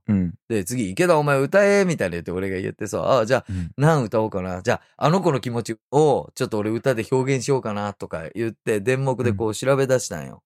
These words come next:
Speaker 1: うん。うんうん。
Speaker 2: そしたら、なんか、俺パッと見たら、サザンオールスターズの津波？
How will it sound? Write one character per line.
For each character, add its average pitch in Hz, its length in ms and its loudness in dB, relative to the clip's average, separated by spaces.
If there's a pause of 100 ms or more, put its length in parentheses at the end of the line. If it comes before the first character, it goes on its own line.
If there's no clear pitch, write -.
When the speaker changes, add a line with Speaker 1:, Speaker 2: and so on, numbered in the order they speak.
(240)
Speaker 1:
う 113 40 2
ん。 101 160 2
う 95 40 -4
ん 95 40 -2
う - 20 0
ん。 90 120 -6 (240)
Speaker 2:
そ 135 180 -6
し - 80 -8
た 143 120 4
ら、 98 200 2
な 123 120 0
ん 107 60 -4
か、 76 200 -4
俺 165 180 4
パ 180 140 2
ッ 175 80 0 (300)
と 101 80 -6
見 98 140 -6
た 82 120 -8
ら、 87 300 -4 (260)
サ 147 220 2
ザ 185 140 4
ン 185 200 2
オ 165 180 4
ー 165 40 4
ル 160 80 6
ス - 100 -4
タ 95 160 2
ー 80 40 -2
ズ 82 100 -10
の 82 220 -10 (440)
津 139 160 0
波？ 156 320 4